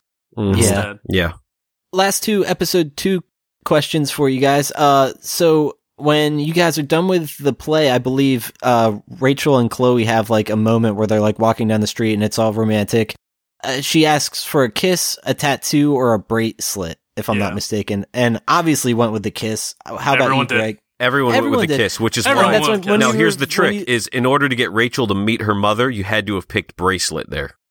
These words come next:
Speaker 3: There it is. That
Speaker 2: Oh,
Speaker 3: was the choice.
Speaker 2: son of a fucking bitch. No wonder she didn't meet her mother.
Speaker 1: Yeah, you have,
Speaker 2: For me.
Speaker 1: because the way you do it is you need to ask for the bracelet at that moment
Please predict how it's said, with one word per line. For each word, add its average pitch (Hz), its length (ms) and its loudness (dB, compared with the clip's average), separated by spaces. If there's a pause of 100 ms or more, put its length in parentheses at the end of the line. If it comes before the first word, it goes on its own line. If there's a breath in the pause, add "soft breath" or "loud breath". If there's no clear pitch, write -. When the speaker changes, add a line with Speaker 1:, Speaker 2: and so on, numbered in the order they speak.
(340)
Speaker 3:
There 123 200 0
it 135 60 2
is. 143 400 -2 (400)
That 139 200 2
Speaker 2:
Oh, 185 240 4
Speaker 3:
was 143 100 -2
the 156 60 0
choice. 143 100 2
Speaker 2:
son 196 200 2
of 180 80 0
a 127 120 0
fucking 175 520 -4
bitch. 180 340 -4
No 160 100 -4
wonder 185 380 -4
she 131 160 -10
didn't 120 240 -8
meet 113 160 -8
her 110 80 -8
mother. 101 260 -6
Speaker 1:
Yeah, 101 280 2
you 107 160 0
have, 127 180 0
Speaker 2:
For 120 60 -8
me. 113 80 -4
Speaker 1:
because 117 360 -2
the 123 120 0
way 139 120 4
you 147 140 2
do 147 220 4
it 113 40 2
is 101 140 -4
you 107 40 -2
need 120 200 0
to 120 120 2
ask 123 280 -2
for 120 80 -4
the 104 80 -8
bracelet 101 560 0
at 85 100 -10
that 98 240 0
moment 117 440 -2